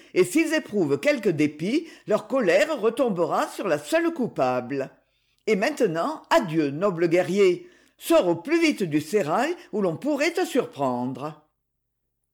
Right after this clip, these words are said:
Nala obéit, mais sur le seuil de l'appartement, il se retourna une dernière fois. Penchée hors de sa couche,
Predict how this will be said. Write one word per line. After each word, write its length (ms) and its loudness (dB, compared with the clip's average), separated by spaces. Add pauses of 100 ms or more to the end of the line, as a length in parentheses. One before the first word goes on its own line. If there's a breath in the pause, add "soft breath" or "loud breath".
(1400 soft breath)
Nala 380 2
obéit, 600 4 (180 loud breath)
mais 200 2
sur 240 0
le 80 4
seuil 260 2
de 80 2
l'appartement, 760 -2 (180 loud breath)
il 100 -6
se 120 -4
retourna 580 -2
une 220 -2
dernière 480 -4
fois. 580 -8 (680 soft breath)
Penchée 540 -2
hors 160 -2
de 100 -2
sa 200 -4
couche, 480 -6